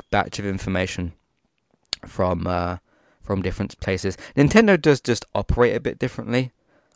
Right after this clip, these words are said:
on, on that front. They sort of just talk whenever. Um, so we'll see. Anyway, how do, how do you think gaming's kinda doing in general?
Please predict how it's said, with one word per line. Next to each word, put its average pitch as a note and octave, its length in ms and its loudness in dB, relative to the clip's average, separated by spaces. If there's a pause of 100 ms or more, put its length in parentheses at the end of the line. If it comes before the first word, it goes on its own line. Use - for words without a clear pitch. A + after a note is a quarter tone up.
on, A#2+ 240 2
on A#2+ 160 0
that A#2+ 160 0
front. B2 260 2
They G#2 120 2
sort - 160 0
of G2 80 -4
just F#2+ 160 -8
talk G2 200 0
whenever. F#2+ 440 -2 (1040)
Um, G2 440 0
so F#2+ 300 0 (640)
we'll G#2 120 -4
see. G2 240 -4 (260)
Anyway, D#3 180 4
how F3 120 4
do, E3 100 -6
how E3 80 2
do D3+ 60 0
you C#3+ 80 -4
think A2 180 0
gaming's A2+ 320 2
kinda A2 160 0
doing G#2+ 280 0
in G#2 80 -2
general? A2 280 -2